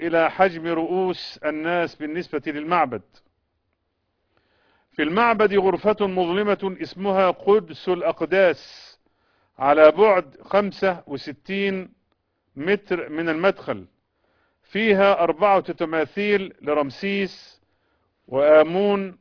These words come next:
ورع وبتاح. بني المعبد بحيث أن الشمس تدخل غرفة قدس الأقداس مرتين في السنة،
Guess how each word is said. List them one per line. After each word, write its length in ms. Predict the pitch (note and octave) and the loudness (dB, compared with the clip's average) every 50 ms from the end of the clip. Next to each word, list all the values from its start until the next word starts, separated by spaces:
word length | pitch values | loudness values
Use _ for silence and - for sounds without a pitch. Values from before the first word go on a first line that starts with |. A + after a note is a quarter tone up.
| _ _ - | _ _ -8
ورع 580 | C3 C3+ C#3+ D3+ F3 G3+ G#3 F#3+ F3 D#3+ - _ _ _ _ _ _ _ _ | -2 0 4 4 6 6 6 4 2 -2 -8 _ _ _ _ _ _ _ _
وبتاح. 880 | - C#3+ C3+ C#3 C#3 - F#3+ G3+ F#3+ E3+ C#3 - - - - - _ _ _ _ _ _ _ _ _ _ _ _ _ _ _ _ _ _ _ _ _ _ _ _ _ _ _ _ _ _ _ - | -10 -10 -10 -8 -2 2 4 4 6 4 4 0 -4 -12 -20 -20 _ _ _ _ _ _ _ _ _ _ _ _ _ _ _ _ _ _ _ _ _ _ _ _ _ _ _ _ _ _ _ -6
بني 340 | C3+ F3+ A3+ A3+ A3+ G#3+ G#3+ | -2 0 0 2 4 4 4
المعبد 580 | G3 F#3+ G3+ A3+ A3+ A3 G#3+ G#3 A3 G#3 G3 A3 A3 G#3+ G#3 - | 4 4 4 4 4 4 4 2 0 0 2 0 0 0 0 -2
بحيث 540 | - D#3+ D#3+ - F#3+ G#3 A3 G#3+ G3 - - | -4 -4 -4 0 0 0 0 0 -2 -4 -4
أن 420 | G#3 G#3 G#3 G3 - F3+ F3+ F3 F3 | -4 -4 -4 -4 -4 -6 -6 -4 -4
الشمس 420 | E3+ - - G#3 G#3+ G3+ - - | -4 -4 -4 -4 -4 -4 -4 -2
تدخل 800 | F#3+ F3+ - G3+ G#3+ F#3 F3 - - G3 G3+ F#3+ G3+ G3 G3 F#3+ - _ _ _ _ _ _ _ _ _ _ _ _ _ _ _ _ - | -2 0 0 0 -2 -2 -4 -6 -4 -4 -2 0 0 -2 -2 -4 -6 _ _ _ _ _ _ _ _ _ _ _ _ _ _ _ _ -6
غرفة 800 | A#2 D3 G3 A3+ G#3 F3 - - G3 F#3+ F#3+ G3 F#3+ F#3 F3 E3 | 2 6 6 6 6 4 4 4 2 2 4 4 4 4 4 4
قدس 460 | C3+ - - G#3 A3 G#3+ - - F#3 | 0 -2 -2 -2 -2 -2 -2 -4 -6
الأقداس 960 | F3 - D#3+ D#3+ - E3 - F#3 G3+ G#3 G3+ G3 - - - - - - _ _ _ | -2 -2 -2 -4 -4 -4 -2 0 2 4 2 2 0 -4 -12 -20 -20 -20 _ _ _
مرتين 640 | - C#3 D#3 D#3+ D#3+ D#3+ D#3 - F#3+ G3 G3 F#3 E3+ | -4 -2 0 2 2 2 2 2 0 0 0 -2 -4
في 80 | C3 | -6
السنة، 420 | E3+ D3+ - - G#3 G#3 F3 B2+ | -8 -8 -4 -2 0 0 0 -4